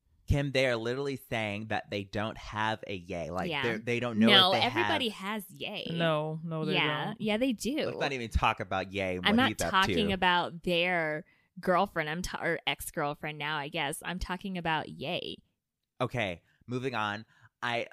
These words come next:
Speaker 1: uh, from that just beautiful, excellent advice. I think that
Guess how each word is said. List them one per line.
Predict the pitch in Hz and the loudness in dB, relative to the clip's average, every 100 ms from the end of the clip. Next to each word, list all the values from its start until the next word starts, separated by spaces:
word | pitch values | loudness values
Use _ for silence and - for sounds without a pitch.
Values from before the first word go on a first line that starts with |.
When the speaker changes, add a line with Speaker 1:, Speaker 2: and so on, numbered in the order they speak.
| - | -4
Speaker 1:
uh, | 120 | -4
from | 127 113 | -2 -4
that | 110 107 - 113 | -2 -2 -4 -14
just | 107 - _ 95 | -14 -16 _ -14
beautiful, | 101 117 110 110 98 87 - | -6 -4 -4 -4 -4 -4 -6
excellent | 117 - 107 98 | -10 -8 -10 -8
advice. | 92 98 101 _ _ _ _ | -4 -2 -2 _ _ _ _
I | 110 131 | 0 0
think | 131 - 170 147 - | -2 -6 -6 -6 -2
that | 131 107 - | 0 0 -4